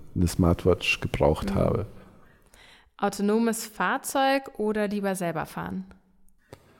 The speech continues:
Speaker 1: Ich glaube ganz klar, dass das autonome Fahren kommt. Ich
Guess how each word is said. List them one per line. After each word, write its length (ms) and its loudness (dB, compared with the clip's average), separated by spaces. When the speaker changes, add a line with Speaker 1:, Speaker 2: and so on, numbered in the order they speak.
Speaker 1:
Ich 120 -4
glaube 320 8
ganz 260 6
klar, 260 8
dass 140 6
das 160 4
autonome 960 4
Fahren 640 4
kommt. 560 2
Ich 260 -4